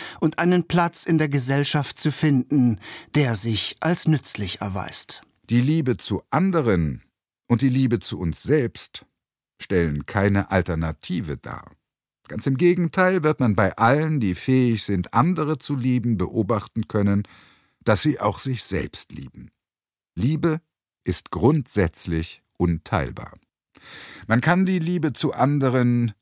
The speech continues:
Speaker 2: Liebesobjekten nicht von der Liebe zum eigenen Selbst trennen. Echte Liebe ist Ausdruck inneren Produktivseins und impliziert Fürsorge, Achtung,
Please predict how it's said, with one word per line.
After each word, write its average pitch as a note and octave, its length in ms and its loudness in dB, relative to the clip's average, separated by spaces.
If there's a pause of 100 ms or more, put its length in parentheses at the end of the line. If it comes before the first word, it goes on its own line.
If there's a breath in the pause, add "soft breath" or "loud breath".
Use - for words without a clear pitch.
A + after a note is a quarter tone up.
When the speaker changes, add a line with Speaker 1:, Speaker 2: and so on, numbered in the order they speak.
Speaker 2:
Liebesobjekten G#2 1500 0
nicht B2 320 0
von A2 260 2
der G2+ 140 2
Liebe A2 300 0
zum G2+ 200 -2
eigenen G2 520 2
Selbst F#2 420 -2
trennen. A#2+ 520 -2 (360)
Echte F#3+ 460 0
Liebe C3 420 -4
ist - 320 -10
Ausdruck A#2 560 -2 (120)
inneren A#2+ 520 2
Produktivseins G2+ 1300 -6 (300 soft breath)
und C3+ 220 2
impliziert C#3 800 0
Fürsorge, D3 800 -2 (320)
Achtung, A#2 560 0